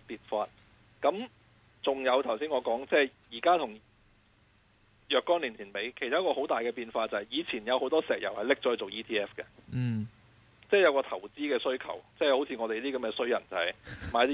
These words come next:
Speaker 1: E T F擺埋一邊，
Speaker 2: <laughs>
Speaker 1: 噉就幫手晾住一抽。而家呢個E T F嘅需求等於零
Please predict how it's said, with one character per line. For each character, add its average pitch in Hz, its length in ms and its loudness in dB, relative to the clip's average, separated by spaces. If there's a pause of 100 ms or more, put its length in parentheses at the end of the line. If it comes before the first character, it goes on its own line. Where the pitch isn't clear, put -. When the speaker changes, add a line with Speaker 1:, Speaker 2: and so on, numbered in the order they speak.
Speaker 1:
E 139 80 -2
T 135 160 4
F 123 120 4
擺 120 140 0
埋 113 160 4
一 113 40 2
邊， 117 260 -2 (260)
Speaker 2:
<laughs> - 280 -20
Speaker 1:
噉 160 140 4
就 156 60 8
幫 170 180 4
手 147 120 6
晾 123 240 2
住 131 80 -12
一 127 100 2
抽。 117 340 -6 (540)
而 139 80 -6
家 226 180 6
呢 220 100 -4
個 208 100 0
E 202 160 -10
T 208 160 -2
F 185 140 0
嘅 151 60 0
需 185 160 -4
求 117 140 0
等 123 140 -4
於 156 120 -2
零 123 100 2